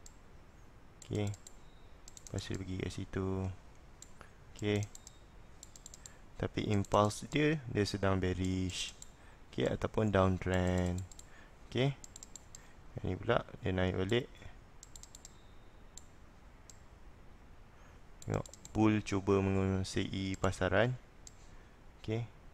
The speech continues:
Cuba untuk kuasai pasaran. Dan panjang bull dengan bear ni,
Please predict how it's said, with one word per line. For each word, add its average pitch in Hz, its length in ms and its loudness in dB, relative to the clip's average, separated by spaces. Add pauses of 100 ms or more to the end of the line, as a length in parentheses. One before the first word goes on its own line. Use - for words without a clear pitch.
(3000)
Cuba 101 320 2
untuk 98 320 0
kuasai 95 480 0
pasaran. 92 560 2 (480)
Dan 98 400 2
panjang 104 640 10
bull 113 320 6
dengan 104 320 8
bear 107 320 10
ni, 147 240 6